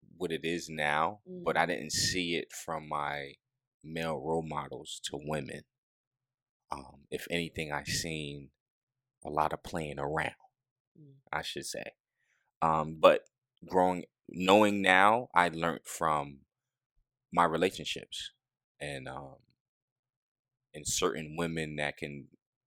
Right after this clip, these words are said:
Speaker 1: school me or put me on game on certain stuff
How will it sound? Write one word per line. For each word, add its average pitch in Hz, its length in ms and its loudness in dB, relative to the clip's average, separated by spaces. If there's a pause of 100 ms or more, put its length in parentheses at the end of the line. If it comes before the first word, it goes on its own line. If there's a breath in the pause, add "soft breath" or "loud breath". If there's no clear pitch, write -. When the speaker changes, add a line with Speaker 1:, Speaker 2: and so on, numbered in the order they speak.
Speaker 1:
school - 580 0
me 76 340 -6
or 69 80 -4
put - 260 -4
me 80 140 -4
on 67 200 -6
game 76 280 -4
on 64 140 -10
certain - 320 -8
stuff - 280 -10